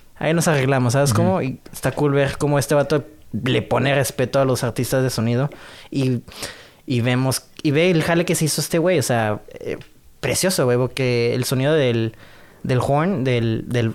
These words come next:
Speaker 1: de la sirena, tenía que ser potente, güey, ¿sabes? Como tenía que ser bueno. Y, pues, el vato se la rifó, güey.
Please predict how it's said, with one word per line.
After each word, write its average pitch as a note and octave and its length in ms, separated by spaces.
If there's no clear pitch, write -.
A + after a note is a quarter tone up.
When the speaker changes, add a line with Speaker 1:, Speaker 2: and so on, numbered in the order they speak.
Speaker 1:
de B2 160
la A#2 80
sirena, F3 460
tenía D3 400
que C#3 100
ser B2+ 280
potente, C3 460
güey, A2 120
¿sabes? D3 220
Como E3+ 180
tenía D#3+ 520
que C3 160
ser B2+ 220
bueno. B2 360
Y, A2+ 180
pues, - 520
el G#2+ 80
vato G#2+ 200
se B2 100
la A#2 80
rifó, A2+ 260
güey. A3 300